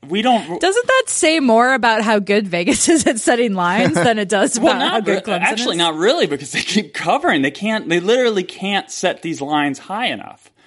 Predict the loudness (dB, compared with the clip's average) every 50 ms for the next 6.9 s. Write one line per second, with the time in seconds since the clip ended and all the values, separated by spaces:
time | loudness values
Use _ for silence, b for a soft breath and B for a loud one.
0 | b b b b b -2 0 0 2 2 2 2 2 0 0 -4 -12 -4 0 0
1 | 0 2 0 -2 -2 -4 -8 -8 -6 -4 -2 -2 -2 -2 0 0 0 -2 -4 -4
2 | -4 -4 -4 -4 -6 -6 -6 -6 -4 -4 -4 -4 -6 -6 -8 -10 -10 -10 -10 -8
3 | -6 -6 -6 -6 -8 -10 -10 -8 -8 -8 -6 -4 -6 -6 -4 -4 -6 -8 -8 -12
4 | -12 -12 -10 -8 -6 -4 -2 0 0 0 -2 -2 -4 -2 -2 -2 -4 -4 -6 -4
5 | -2 -2 -2 -4 -6 -12 -14 -16 -14 -12 -6 -6 -6 -6 -6 -8 -8 -8 -6 -4
6 | -6 -6 -6 -6 -8 -10 -10 -10 -10 -10 -12 -12 -12 -12 -12 -12 -14